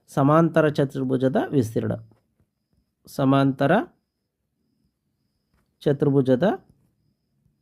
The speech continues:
ವಿಸ್ತೀರ್ಣ ಸೇಮ್ ಅದೇ ರೀತಿ ಪಾದ ಇಂಟು ಎತ್ತರ. ಪಾದ ಇಂಟು ಎತ್ತರ. ಈಗ ವಿಸ್ತೀರ್ಣ ಎಷ್ಟು?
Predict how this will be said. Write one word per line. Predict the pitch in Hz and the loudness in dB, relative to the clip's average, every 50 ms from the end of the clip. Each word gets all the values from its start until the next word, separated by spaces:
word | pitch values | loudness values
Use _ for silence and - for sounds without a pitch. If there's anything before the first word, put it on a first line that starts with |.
| _ _ _ _ _ _ _ _ _ _ _ _ _ _ _ _ _ _ _ _ _ _ _ _ _ _ _ _ _ _ - 131 123 | _ _ _ _ _ _ _ _ _ _ _ _ _ _ _ _ _ _ _ _ _ _ _ _ _ _ _ _ _ _ -8 -2 2
ವಿಸ್ತೀರ್ಣ | 123 120 110 113 - 113 110 104 101 101 113 123 135 139 147 151 147 147 _ _ _ _ _ _ _ _ _ _ _ _ _ _ _ _ _ _ _ _ _ _ _ _ _ _ _ _ _ _ _ _ _ _ _ - - | 2 2 0 -2 -2 0 0 2 2 2 2 2 2 2 2 0 -2 -4 _ _ _ _ _ _ _ _ _ _ _ _ _ _ _ _ _ _ _ _ _ _ _ _ _ _ _ _ _ _ _ _ _ _ _ -10 -2
ಸೇಮ್ | - 147 147 143 139 131 | 2 2 4 4 4 2
ಅದೇ | 123 135 135 135 | 2 2 2 2
ರೀತಿ | 135 120 190 196 190 - 139 | 2 0 0 -4 -2 0 2
ಪಾದ | 131 135 131 127 139 139 139 135 | 2 2 2 2 2 2 2 0
ಇಂಟು | 135 131 175 180 190 185 | 0 -2 -2 -2 -2 -2
ಎತ್ತರ. | 175 - 156 143 135 139 139 - _ _ _ _ _ _ _ _ _ _ _ _ _ _ _ _ _ _ _ _ _ _ _ _ _ _ _ _ _ _ _ _ _ _ _ _ _ _ _ _ _ _ _ _ _ _ _ - | -2 -4 -4 -4 -4 -4 -6 -10 _ _ _ _ _ _ _ _ _ _ _ _ _ _ _ _ _ _ _ _ _ _ _ _ _ _ _ _ _ _ _ _ _ _ _ _ _ _ _ _ _ _ _ _ _ _ _ -2
ಪಾದ | 131 127 127 123 131 131 131 127 | 0 0 0 2 2 2 2 0
ಇಂಟು | 123 117 120 101 - - 139 | 0 -2 -4 -6 -6 -4 -6
ಎತ್ತರ. | 123 113 - 113 110 - - _ _ _ _ _ _ _ _ _ _ _ _ _ _ _ _ _ _ _ _ _ _ _ _ _ _ - | -8 -8 -8 -10 -10 -10 -12 _ _ _ _ _ _ _ _ _ _ _ _ _ _ _ _ _ _ _ _ _ _ _ _ _ _ -2
ಈಗ | 175 175 180 165 | 2 4 6 6
ವಿಸ್ತೀರ್ಣ | 175 175 - 202 190 185 185 180 170 | 6 4 4 4 4 4 4 4 4
ಎಷ್ಟು? | 175 - 214 | 2 0 -2